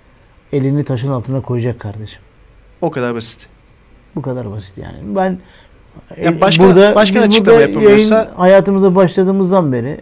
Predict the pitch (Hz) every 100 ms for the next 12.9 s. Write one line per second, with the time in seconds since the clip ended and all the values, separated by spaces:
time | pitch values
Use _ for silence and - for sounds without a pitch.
0 | - 156 135 127 123 135 180 190 185 214
1 | 185 175 190 180 151 175 127 120 110 110
2 | 113 110 170 180 _ - - - 170 180
3 | 180 170 185 185 175 143 117 139 107 127
4 | 120 170 170 _ _ _ - 139 - _
5 | _ - 160 185 196 214 185 170 180 175
6 | 160 147 - 147 160 - _ _ _ _
7 | _ - 190 185 185 170 160 190 - 120
8 | 110 - - 190 - 175 170 151 147 143
9 | 147 127 143 165 156 139 175 160 160 143
10 | 143 147 147 143 120 120 123 139 131 165
11 | 156 156 160 160 165 151 165 156 - 160
12 | 156 156 160 147 156 165 123 113 180